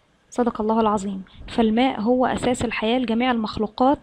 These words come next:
مش للورقة بس ولا الأزهار ولا النباتات، لا، ده لجميع المخلوقات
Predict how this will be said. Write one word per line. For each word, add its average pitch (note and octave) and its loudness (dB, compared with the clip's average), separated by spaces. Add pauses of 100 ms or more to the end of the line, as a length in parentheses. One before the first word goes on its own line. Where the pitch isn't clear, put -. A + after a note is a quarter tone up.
(160)
مش A#3+ 0
للورقة A3 0
بس A3+ 0
ولا A3 0
الأزهار G#3+ 0
ولا A3 -2
النباتات، G#3+ -2
لا، - -6
ده G#3 -4
لجميع G#3+ -2
المخلوقات C4+ -2